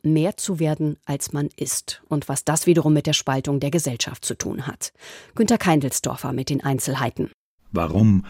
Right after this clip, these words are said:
Speaker 2: fragt sich Isolde Karim, ist die Mehrzahl der Menschen mit dem Bestehenden einverstanden? Woher kommt die Zustimmung der vielen, obwohl die realen Unrechtsverhältnisse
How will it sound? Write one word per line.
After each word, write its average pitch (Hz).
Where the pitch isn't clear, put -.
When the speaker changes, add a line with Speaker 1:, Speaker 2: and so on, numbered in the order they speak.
Speaker 2:
fragt -
sich -
Isolde 95
Karim, 98
ist -
die 92
Mehrzahl 85
der 82
Menschen 113
mit 113
dem 117
Bestehenden 82
einverstanden? 95
Woher 113
kommt -
die 85
Zustimmung 85
der 76
vielen, 95
obwohl 98
die 101
realen 95
Unrechtsverhältnisse 95